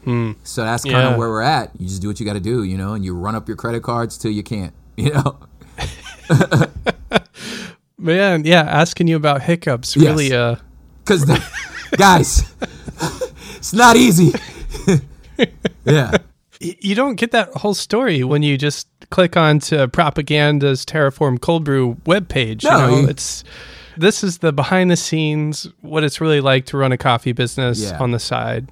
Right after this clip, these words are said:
Speaker 1: And
Speaker 2: Yeah, man.
Speaker 1: wow.
Speaker 2: Yeah, it's like
Speaker 1: Wow.
Speaker 2: the staff is me, you know, and my assistant
Speaker 1: <laughs>
Speaker 2: who really works for Propaganda.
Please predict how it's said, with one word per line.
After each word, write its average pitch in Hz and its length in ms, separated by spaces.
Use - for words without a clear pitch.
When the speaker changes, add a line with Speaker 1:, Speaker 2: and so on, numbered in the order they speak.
Speaker 1:
And 117 640
Speaker 2:
Yeah, 98 220
man. 87 320
Speaker 1:
wow. 120 580
Speaker 2:
Yeah, 131 260
it's 131 280
like 120 200
Speaker 1:
Wow. 120 200
Speaker 2:
the 113 100
staff 123 420
is 104 160
me, 101 460
you 117 120
know, 107 340
and 127 300
my 139 180
assistant 127 580
Speaker 1:
<laughs> - 240
Speaker 2:
who 139 120
really 165 280
works 135 260
for 120 100
Propaganda. 117 720